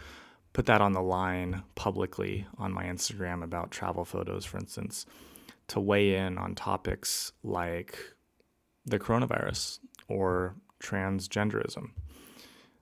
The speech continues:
Why should I have strong opinions about this stuff? Even when I think that I might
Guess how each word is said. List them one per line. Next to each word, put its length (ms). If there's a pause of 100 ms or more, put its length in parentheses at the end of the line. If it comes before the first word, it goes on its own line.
(580)
Why 800
should 260
I 100
have 680 (180)
strong 300
opinions 420
about 220
this 160
stuff? 540 (1500)
Even 380
when 120
I 180
think 440
that 220
I 80
might 340